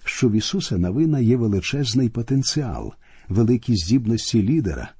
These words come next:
і всі інші якості подібного роду,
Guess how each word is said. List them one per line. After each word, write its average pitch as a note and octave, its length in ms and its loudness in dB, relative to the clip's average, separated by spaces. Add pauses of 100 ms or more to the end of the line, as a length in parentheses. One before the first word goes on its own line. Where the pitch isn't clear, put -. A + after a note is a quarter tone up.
(300)
і A#2+ 80 4
всі B2 340 2
інші D3 400 2
якості B2+ 540 -2
подібного B2 640 0
роду, A2 340 0